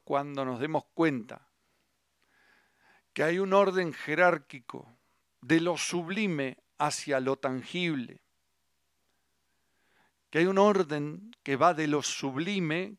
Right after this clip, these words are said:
que es lo más alto, a lo más tangible,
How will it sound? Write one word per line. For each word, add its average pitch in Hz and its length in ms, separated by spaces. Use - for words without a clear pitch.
que 131 300
es - 320
lo 113 320
más - 360
alto, 196 720
a 151 160
lo 151 400
más 139 400
tangible, 110 920